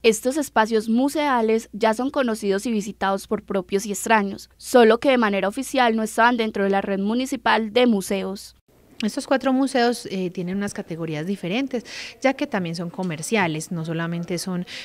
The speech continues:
Speaker 2: digamos, sin ánimo de lucro, porque ellos necesitan, pues, también algo para su sostenimiento, y han sido muy reconocidos por los turistas. Entonces, eh, se logra, eh, tener un nuevo decreto, que es el cero cuarenta y siete del treinta de abril de este año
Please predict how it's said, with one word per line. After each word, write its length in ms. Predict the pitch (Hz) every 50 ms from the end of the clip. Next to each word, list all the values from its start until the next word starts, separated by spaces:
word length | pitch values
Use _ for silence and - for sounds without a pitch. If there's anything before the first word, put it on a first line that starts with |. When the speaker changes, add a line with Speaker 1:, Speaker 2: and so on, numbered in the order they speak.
| - -
Speaker 2:
digamos, 420 | - 208 190 190 185 180 185 180 175
sin 140 | 214 190
ánimo 300 | 175 165 165 175 190 202
de 100 | 190 165
lucro, 440 | 180 254 320 320 - 277 262 247 240 - - -
porque 220 | - 185 180 190
ellos 120 | 165 165 170
necesitan, 480 | 180 180 175 175 160 156 156 - 156
pues, 240 | 156 - 170 160 - -
también 380 | 185 180 175 175 170 170 175 -
algo 280 | - 185 175 180 175 175
para 300 | - 190 170 165 160 156
su 120 | - -
sostenimiento, 840 | - - 180 - - 175 160 160 165 185 233 262 269 269 262 247 226 - - - - - - - -
y 80 | 320
han 120 | 339 339 330
sido 220 | - 269 240 233
muy 120 | 240 240 233
reconocidos 560 | 233 220 - 226 202 190 170 185 175 175 -
por 120 | - 202
los 200 | 196 180 170 -
turistas. 580 | - 170 160 226 240 202 - - 147 156 - - - - - - - - - -
Entonces, 760 | 220 196 196 190 - 196 180 175 170 - 208 214 214 - -
eh, 260 | 226 202 185 175 170 170
se 140 | - 226
logra, 400 | 226 214 202 190 185 202 254 277 - - - - - - -
eh, 160 | 196 190 185
tener 460 | 190 208 190 190 180 180 175 180 185 -
un 240 | 247 220 220 220
nuevo 240 | 220 220 214 208 208
decreto, 520 | 202 185 180 - 220 180 - - - 247 -
que 100 | - 185
es 60 | 175
el 140 | 190 196 -
cero 240 | 226 208 208 202
cuarenta 400 | - 208 175 185 175 170 165 185
y 80 | 170 165
siete 440 | - - 196 175 165 - 208 240 247 - - - - -
del 300 | - 180 196 190 185 185
treinta 440 | - 185 180 175 180 165 202 190 196
de 220 | 190 196 202 190 180
abril 360 | 175 170 170 175 160 156 156
de 100 | 180 185
este 260 | 190 - - 269 277
año 380 | 294 269 226 208 214 247 285